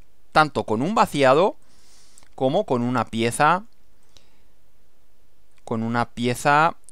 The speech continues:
en relieve. Bien, pues como ejercicio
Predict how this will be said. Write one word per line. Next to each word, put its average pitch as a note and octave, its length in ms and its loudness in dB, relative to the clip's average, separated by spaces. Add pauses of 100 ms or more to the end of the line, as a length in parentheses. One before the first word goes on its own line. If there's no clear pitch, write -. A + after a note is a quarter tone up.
(880)
en D3 180 4
relieve. F#2 640 -2 (600)
Bien, C4+ 220 4
pues F3 180 -2
como F#4 240 4
ejercicio A#2 720 0